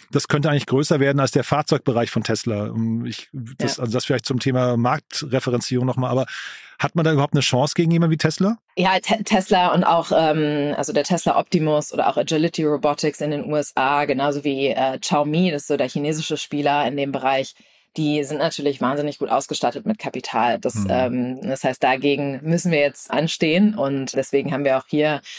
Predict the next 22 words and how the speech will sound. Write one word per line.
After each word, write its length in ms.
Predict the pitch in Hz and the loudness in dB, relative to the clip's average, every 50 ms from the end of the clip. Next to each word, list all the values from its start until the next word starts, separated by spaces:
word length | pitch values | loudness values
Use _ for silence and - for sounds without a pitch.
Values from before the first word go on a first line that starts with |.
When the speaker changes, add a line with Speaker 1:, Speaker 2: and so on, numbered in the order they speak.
| - - - | -16 -8 -4
Speaker 2:
mit 180 | - 151 135 | -2 0 2
eben 140 | 143 147 147 | 2 0 0
noch 100 | 143 131 | -2 -2
einigen 320 | - 117 135 143 143 143 139 | -2 -2 0 -2 -2 -4 -4
Partnern 480 | - - 135 135 104 110 135 135 131 | -2 -2 -2 -2 -2 -4 -6 -6 -6
auch 140 | 131 127 135 | -6 -6 -6
wirklich 240 | 135 139 - - - | -6 -8 -6 -4 -6
eine 80 | 156 | -4
große 300 | 139 - 139 147 147 165 | -2 0 -2 -2 0 -2
Runde 280 | 139 131 143 147 143 139 | -2 -2 -2 -2 -2 -2
gemacht. 460 | 135 120 120 139 170 185 - - - - - | -2 0 0 0 -2 -2 -6 -12 -12 -6 -4
OpenAI 580 | - 147 - 165 147 131 117 - 120 135 151 | -4 -2 -2 0 0 0 0 0 0 2 0
ist 160 | 151 139 - - | 0 -2 -4 -4
zum 100 | 147 139 | -4 -2
Beispiel 340 | 139 135 135 - - 127 | -2 -2 -2 -2 -2 -2
auch 200 | - - 127 135 | 0 0 0 0
dabei 580 | - - 135 123 127 127 131 135 131 131 131 113 | 0 -2 -2 0 0 0 0 2 0 0 0 -2
und, 260 | - 131 131 127 123 - - - - - - - - | -4 -4 -6 -6 -8 -10 -12 -14 -14 -14 -16 -14 -6
äh, 80 | - 139 | -2 -2
einige 500 | 131 127 - - 123 147 156 147 151 135 | 0 0 0 -2 -2 0 0 0 2 2
weitere 340 | 131 127 139 - - 156 147 | 2 0 0 0 0 0 0
Investoren, 680 | 147 147 143 139 - - - - 147 139 143 147 151 | 2 0 0 -2 -2 -6 -2 -2 0 0 0 -2 -4